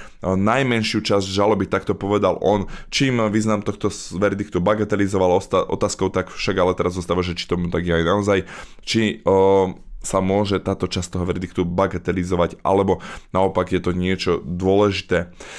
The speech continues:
O, v podobnom duchu ako Brett Garlinghouse sa vyjadrila aj bývalá federu-, federálna prokurátorka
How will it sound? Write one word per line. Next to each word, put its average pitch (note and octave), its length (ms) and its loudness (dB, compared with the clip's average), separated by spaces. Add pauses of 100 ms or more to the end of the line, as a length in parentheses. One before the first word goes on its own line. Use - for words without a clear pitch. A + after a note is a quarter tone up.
(200)
O, A2 400 4
v G#2+ 80 -6
podobnom D#3 400 2
duchu B2 240 2
ako B2 160 2
Brett A2+ 160 2
Garlinghouse G#2+ 560 2
sa G#2 80 2
vyjadrila G2+ 400 4
aj G2 80 0
bývalá G2+ 240 2
federu-, G2+ 400 2
federálna G2+ 480 0
prokurátorka F#2+ 560 -2